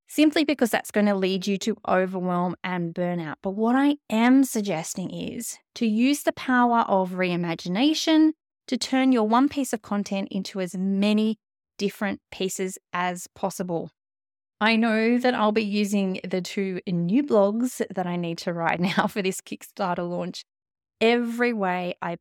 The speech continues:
possibly can. Now, the sixth insight I'm gonna give you here is don't give up. Oh my goodness, this is hard. But lastly, please persist.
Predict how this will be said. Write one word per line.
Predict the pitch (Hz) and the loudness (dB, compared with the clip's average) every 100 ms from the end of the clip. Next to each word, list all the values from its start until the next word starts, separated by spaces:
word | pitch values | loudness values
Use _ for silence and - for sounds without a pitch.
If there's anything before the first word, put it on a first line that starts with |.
| _ | _
possibly | - 180 - - 175 180 180 165 - 185 | -16 -12 -10 -8 -4 -2 -2 -4 -8 -12
can. | - - 165 156 - - - _ _ _ | -12 -14 -8 -6 -8 -10 -18 _ _ _
Now, | 220 202 | -4 -2
the | 214 | -2
sixth | - - 240 - - - | -4 -6 -6 -8 -14 -8
insight | - 202 - 190 | -2 -2 -2 -4
I'm | 190 | -2
gonna | 185 185 | 0 0
give | 180 190 | -2 -4
you | 190 | -6
here | - 196 185 | -4 -4 -4
is | - 190 190 - | -2 -4 -4 -2
don't | 185 185 - - - _ _ | -2 -2 -6 -10 -14 _ _
give | - 185 | -4 -4
up. | - - - _ _ _ - | -2 -4 -8 _ _ _ -8
Oh | 208 | -4
my | 196 185 | -4 -4
goodness, | 185 170 165 | -6 -6 -6
this | - 208 | -6 -6
is | 214 - | -8 -8
hard. | - - - - _ _ _ _ | -10 -8 -10 -14 _ _ _ _
But | - - | -4 -2
lastly, | 202 196 - 214 196 | 0 0 0 -2 -2
please | - - 220 208 208 208 - | -4 -2 0 2 0 -2 -4
persist. | 202 - - - - | -8 -6 -8 -10 -12